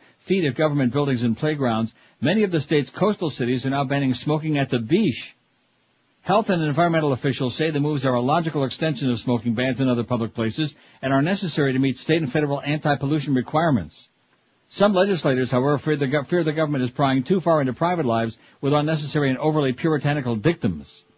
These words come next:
Solana Beach was the first California city to ban smoking at the beach when it enacted its prohibition last September.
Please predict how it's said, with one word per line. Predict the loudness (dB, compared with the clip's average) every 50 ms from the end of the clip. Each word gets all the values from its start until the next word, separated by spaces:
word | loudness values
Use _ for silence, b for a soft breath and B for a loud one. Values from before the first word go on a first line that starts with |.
| _ _ _ _ _ _ _ _ _ _ -8
Solana | -4 -4 -2 0 0 0 0 -2 0
Beach | 0 0 -2 0 -2
was | -4 -2 0
the | -2 -2
first | 0 0 0 0 -2 -2
California | -2 0 0 0 0 0 0 2 2 2
city | 2 0 -2 -2 -2 -2
to | 0
ban | 0 0 0 0
smoking | -2 -2 -2 -2 0 2 0 0
at | 0 -2
the | -2
beach | -2 -2 -2 -2 -2
when | -2 0
it | 0
enacted | 0 0 0 0 0 -2 -2
its | -2 -2
prohibition | -2 -2 0 0 -2 -4 -4 -2 -2
last | 0 0 -2 -2
September. | -4 -8 -4 -2 -2 0 0 0 -2